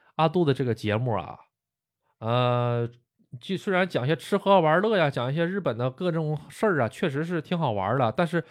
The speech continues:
有很多朋友私信阿杜也好，或者是问阿杜签证啊，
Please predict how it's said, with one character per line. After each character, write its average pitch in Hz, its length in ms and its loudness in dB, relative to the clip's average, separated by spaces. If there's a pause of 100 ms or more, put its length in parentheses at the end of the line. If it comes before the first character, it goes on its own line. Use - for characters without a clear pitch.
(140)
有 143 100 -2
很 120 540 0
多 196 160 6
朋 117 240 -2
友 120 140 0
私 135 240 -6
信 135 240 -4
阿 113 120 0
杜 117 220 -6
也 104 100 -2
好， 92 160 -8
或 135 140 -4
者 113 100 0
是 104 80 -4
问 147 240 2
阿 113 140 0
杜 113 160 -4
签 131 340 -4
证 143 240 -2
啊， 95 120 -4